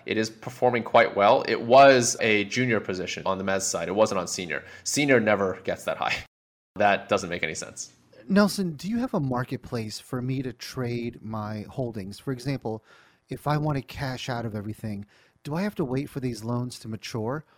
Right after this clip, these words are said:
Speaker 2: or can I sell my holdings?
Speaker 1: Yeah, it's a great question. So initially, we would say no, and that was pre us getting our broker-dealer approved. Having said that, if you are to directly manage your investments yourself,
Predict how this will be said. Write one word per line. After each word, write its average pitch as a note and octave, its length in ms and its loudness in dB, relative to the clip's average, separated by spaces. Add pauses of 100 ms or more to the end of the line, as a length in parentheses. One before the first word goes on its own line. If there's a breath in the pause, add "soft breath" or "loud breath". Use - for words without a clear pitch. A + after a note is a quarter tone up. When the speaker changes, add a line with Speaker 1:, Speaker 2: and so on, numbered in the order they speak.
(180)
Speaker 2:
or C#3 340 0
can A#2+ 200 -8
I A#2 80 -8
sell A2 680 -6
my A2 280 -8
holdings? F2 640 -12 (300)
Speaker 1:
Yeah, G3+ 120 0
it's - 100 0
a - 40 2
great D3+ 200 6
question. B2 400 4
So B2 560 8
initially, D3 760 6
we A2+ 420 2
would G#2+ 240 -2
say F#2 300 0
no, F2+ 600 -4
and G2+ 120 -2
that G2+ 80 4
was F#2+ 180 0
pre B2+ 460 0
us G#2+ 240 2
getting G2+ 240 0
our F#2 80 4
broker-dealer F#2+ 520 0
approved. A#2+ 480 -4 (360 soft breath)
Having D3 220 2
said E3+ 240 4
that, G2 280 2 (100)
if C3 220 0
you C#3 140 2
are D#3+ 320 10
to D3 240 -6
directly A2 560 0
manage G2 440 -2
your F#2+ 140 -4
investments F2+ 460 -4
yourself, F3 480 0